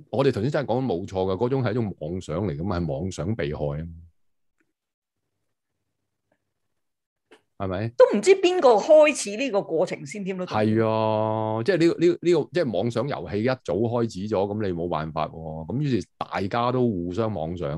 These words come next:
Speaker 1: 嘅啫喎，即係，即係實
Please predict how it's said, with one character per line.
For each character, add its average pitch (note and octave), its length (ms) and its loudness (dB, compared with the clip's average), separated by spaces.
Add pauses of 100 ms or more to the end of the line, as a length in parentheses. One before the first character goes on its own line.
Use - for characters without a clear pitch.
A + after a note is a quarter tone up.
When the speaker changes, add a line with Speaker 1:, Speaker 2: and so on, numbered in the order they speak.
Speaker 1:
嘅 F2 40 -4
啫 E2 100 -6
喎， C#2 400 -10
即 C#3+ 80 2
係， A#2+ 120 2 (500)
即 E3+ 120 2
係 A#2+ 220 4 (180)
實 - 280 -6